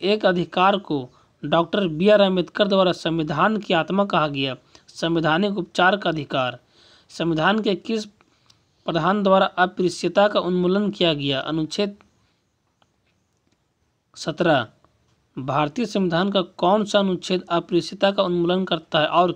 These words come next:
किसी भी रूप में इसके आचरण का विरोध करता है? अनुच्छेद सत्रह।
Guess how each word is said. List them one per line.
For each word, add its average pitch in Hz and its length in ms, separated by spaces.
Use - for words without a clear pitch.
किसी 233 340
भी 190 220
रूप 208 300
में 175 180
इसके 170 340
आचरण 185 440
का 196 120
विरोध 175 340
करता 170 380
है? 135 260
अनुच्छेद 160 440
सत्रह। 156 440